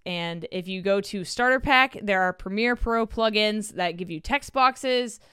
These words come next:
uh, s-, sound effects, transitions, social media banners, and that's all in the free version. Uh, the paid version, you get two D effects, sound effects, typography, shape elements, and more transitions. It's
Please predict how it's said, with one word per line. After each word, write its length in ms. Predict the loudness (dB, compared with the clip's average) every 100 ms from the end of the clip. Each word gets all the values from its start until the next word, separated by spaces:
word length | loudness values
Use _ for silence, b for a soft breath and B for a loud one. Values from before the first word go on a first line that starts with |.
| b b -4
uh, 360 | 0 2 0 -2
s-, 340 | -4 -6 -2
sound 220 | 2 2
effects, 420 | 4 0 0 -6
transitions, 800 | -4 -2 0 0 0 0 0 0
social 260 | 0 0 2
media 320 | 0 4 4
banners, 400 | 6 4 4 2
and 140 | 0
that's 180 | 0 0
all 140 | 0 0
in 60 |
the 60 | -2
free 320 | -4 -2 0
version. 540 | 0 -2 -2 -10 -14 -20 b b b -2
Uh, 140 | 0
the 100 | 0
paid 280 | 2 2 4
version, 420 | 4 4 2 2
you 100 | 2
get 200 | 2 2
two 180 | -2 -2
D 140 | 2
effects, 420 | 2 4 2 0
sound 320 | -2 2 2 2
effects, 540 | 2 4 4 -2 -12
typography, 800 | -4 0 4 4 4 -2 -4 -4
shape 340 | -4 2 4 4
elements, 520 | 2 2 0 -2 0
and 160 | 0
more 180 | 2 0
transitions. 720 | 2 -2 0 -2 -2 -6 -6
It's 200 | -8 -4